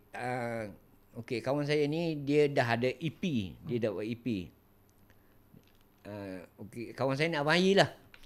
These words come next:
Speaker 1: Dia zaman dulu, masa, masa Pop Ye Ye ni, dia dah ada E P.
Speaker 2: Hmm.
Speaker 1: Jadi,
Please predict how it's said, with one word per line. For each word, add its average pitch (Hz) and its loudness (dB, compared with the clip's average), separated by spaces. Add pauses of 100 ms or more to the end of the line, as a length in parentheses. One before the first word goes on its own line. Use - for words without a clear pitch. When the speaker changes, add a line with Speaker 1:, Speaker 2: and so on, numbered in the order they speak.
(120)
Speaker 1:
Dia 165 4
zaman 156 0
dulu, 156 0 (320)
masa, 139 -2
masa 139 0
Pop 151 -2
Ye 143 4
Ye 139 6
ni, 165 -2 (240)
dia 123 -4
dah 135 2
ada 127 0
E 127 0
P. 117 -2
Speaker 2:
Hmm. 175 -6 (160)
Speaker 1:
Jadi, 135 0